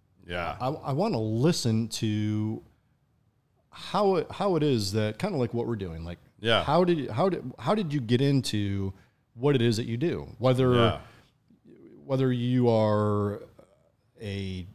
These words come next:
Speaker 2: a teacher at a college, why did you pick the college, and why, why, why, why teach? Um, to a business owner who may be very successful, it's kinda like, okay, well, how did, is this a family-owned business?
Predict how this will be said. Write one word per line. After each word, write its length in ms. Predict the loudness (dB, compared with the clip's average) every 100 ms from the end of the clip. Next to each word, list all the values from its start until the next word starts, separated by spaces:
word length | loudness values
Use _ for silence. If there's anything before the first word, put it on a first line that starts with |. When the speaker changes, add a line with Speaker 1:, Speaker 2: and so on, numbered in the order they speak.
| _ -18 -14
Speaker 2:
a 120 | -8 -6
teacher 800 | -2 -2 -2 -2 0 0 -2 -6
at 160 | -8
a 40 | -8
college, 680 | -4 0 2 2 0 -4 -8 -12 -18 -20 -20 _ _ _ _
why 160 | -4 0
did 140 | 0 -2
you 40 |
pick 160 | -4 -6
the 80 |
college, 460 | -6 -4 -2 -2 -4
and 300 | -6 -8 -8
why, 400 | -6 -2 -2 -2 -6 _ _ _
why, 320 | -4 0 0
why, 320 | -2 -4 -4 -4 -8
why 180 | -6 -4
teach? 520 | -4 -6 -6 -12 -20 -20 _ _ _ _ _
Um, 360 | -6 -4 -4 -4
to 420 | -2 0 4 4
a 60 | 4
business 420 | 4 4 2 0
owner 480 | 0 2 0 0 -4 -6
who 180 | -4 -2
may 140 | -2
be 100 | -2
very 300 | 0 0 0
successful, 500 | -2 -4 -2 -2 -4
it's 80 | -8
kinda 160 | -8 -8
like, 100 | -6
okay, 180 | -6 -4
well, 160 | -6
how 240 | -4 0 0
did, 240 | 0 -4 -10 _ _
is 100 | -8
this 140 | -6 -6
a 60 |
family-owned 840 | -8 -4 -2 0 0 -2 -2 0 0
business? 460 | -2 0 -2 -4